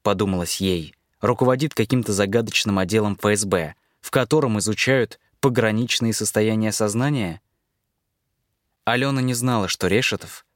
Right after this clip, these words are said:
часто впадает в пугающее окаменение, когда застывший взгляд наваливается мраком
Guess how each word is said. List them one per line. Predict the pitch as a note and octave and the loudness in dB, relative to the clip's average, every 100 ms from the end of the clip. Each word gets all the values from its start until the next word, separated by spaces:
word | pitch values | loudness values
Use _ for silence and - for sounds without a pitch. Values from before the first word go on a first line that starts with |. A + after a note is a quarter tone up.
| - | -2
часто | - E3+ - | 2 2 0
впадает | A#2 G#2 F2+ G#2+ A2+ | -2 0 2 0 0
в | - | -2
пугающее | G2+ F2 G2+ G#2 - G#2+ G#2+ | -2 2 2 2 0 -2 -2
окаменение, | - A2 A2 G#2+ F#2+ F2 D#2+ D2+ _ _ | -4 0 0 0 -2 -4 -6 -10 _ _
когда | - C#3 D3 | 0 2 2
застывший | B2 A2+ - A2+ G#2 | 2 0 -2 -2 0
взгляд | F2+ F#2 A#2 A2 | 0 2 0 2
наваливается | F#2 F#2+ F2 F2+ - | 0 0 0 0 -2
мраком | E2 F2 A2+ C3 | -2 -2 -2 -4